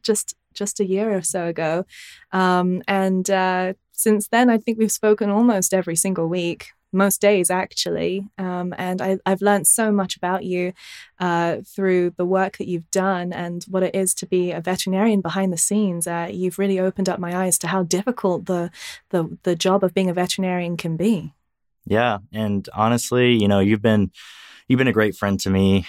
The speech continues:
Speaker 2: and I'm so happy to have you on today because you've got just an incredible story, and you're always so inspirational. You're such a good person. You're one of the hardest workers that I know. And I feel like, you know,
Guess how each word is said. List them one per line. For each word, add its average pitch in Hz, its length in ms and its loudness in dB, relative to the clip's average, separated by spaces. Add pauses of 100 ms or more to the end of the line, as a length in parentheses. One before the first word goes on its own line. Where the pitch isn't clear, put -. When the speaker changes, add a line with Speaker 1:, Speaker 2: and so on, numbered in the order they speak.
Speaker 2:
and 87 280 0
I'm 101 160 -2
so 113 180 0
happy 98 300 -4
to 90 80 -8
have 92 200 -4
you 87 120 -4
on 87 120 -2
today 82 340 0
because 85 340 -2
you've 98 140 0
got 95 260 -2 (160)
just - 260 -6
an 95 80 -2
incredible 92 400 0
story, 78 540 -4
and 82 280 -4 (120)
you're 101 180 4
always 90 340 2
so 110 200 2
inspirational. 87 840 0
You're 87 140 -2
such 107 420 0
a 92 100 -6
good 90 260 0
person. 90 340 0
You're 104 160 4
one 120 140 2
of 113 40 2
the 95 60 0
hardest 101 420 -2
workers 87 380 -2
that 80 120 -2
I 78 80 -2
know. 85 400 2 (540)
And 90 440 -2
I 95 80 -4
feel 135 240 0
like, 120 320 2 (160)
you 107 100 -2
know, 98 360 2